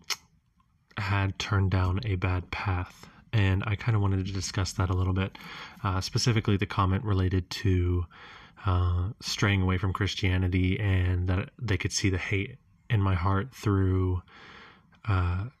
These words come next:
these episodes and, and that I tend to focus so much on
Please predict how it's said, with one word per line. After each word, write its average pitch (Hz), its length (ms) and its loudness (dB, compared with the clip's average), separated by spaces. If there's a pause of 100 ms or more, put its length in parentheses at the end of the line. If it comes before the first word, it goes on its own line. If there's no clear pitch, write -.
(640)
these 101 260 2
episodes 98 640 0
and, 90 160 0
and 95 240 -2
that 90 80 2
I 90 140 0
tend 95 220 -4
to 92 40 0
focus - 380 -4
so 92 260 2
much 92 280 0
on 92 460 0